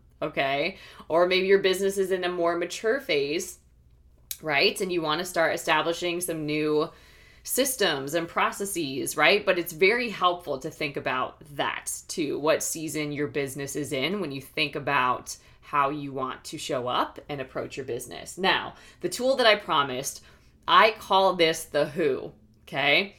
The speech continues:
So essentially, it's three circles that all intersect in the middle. First one is who, second one is what, third one is how, all right? And essentially, your default pattern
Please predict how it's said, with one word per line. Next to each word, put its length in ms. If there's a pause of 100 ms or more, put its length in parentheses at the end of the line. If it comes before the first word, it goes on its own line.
(280)
So 180
essentially, 600
it's 220
three 460
circles 720
that 160
all 300
intersect 540
in 60
the 80
middle. 520 (680)
First 300
one 120
is 160
who, 360
second 320
one 120
is 140
what, 280 (200)
third 240
one 120
is 120
how, 400 (460)
all 80
right? 420 (240)
And 80
essentially, 560
your 160
default 560
pattern 540